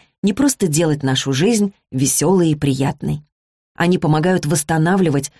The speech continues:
душевные силы и равновесие, успокаивать и регулировать отрицательные эмоции. В точности, как в пословице: «Одна голова хорошо, а две лучше».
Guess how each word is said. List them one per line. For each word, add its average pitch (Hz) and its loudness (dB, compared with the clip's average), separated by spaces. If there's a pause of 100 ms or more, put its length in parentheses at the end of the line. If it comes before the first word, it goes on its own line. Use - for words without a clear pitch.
(140)
душевные 139 0
силы 240 2
и 208 0
равновесие, 175 0 (260)
успокаивать 165 0 (280)
и 226 4
регулировать 214 2
отрицательные 175 0
эмоции. 143 -2 (400)
В - -14
точности, 254 0
как 151 -4
в - -14
пословице: 202 0 (240)
«Одна 156 0
голова 135 0
хорошо, 185 -2 (320)
а 175 0
две 175 2
лучше». 135 0